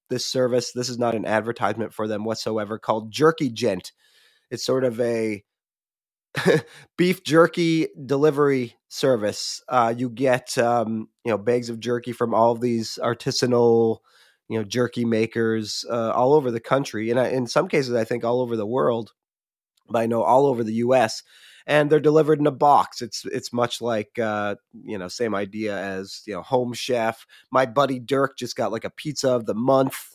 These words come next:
uh, home delivery service. So there's a bunch of them now. So for, for years and years, we've kind of gotten each other that. But then we'll add something extra on top of it. So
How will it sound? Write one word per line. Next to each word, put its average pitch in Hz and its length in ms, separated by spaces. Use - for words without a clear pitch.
uh, 117 240
home 135 220
delivery 127 400
service. 131 300
So 135 80
there's 156 160
a 160 40
bunch 147 280
of 104 80
them 98 160
now. 85 220
So 147 320
for, 151 380
for 156 160
years 220 240
and 180 100
years, 175 240
we've 139 260
kind 139 280
of 110 120
gotten 127 240
each 127 140
other 110 220
that. 117 360
But 143 120
then 208 240
we'll 139 160
add 139 240
something 123 580
extra 127 340
on 104 160
top 95 280
of 90 80
it. 82 100
So 135 580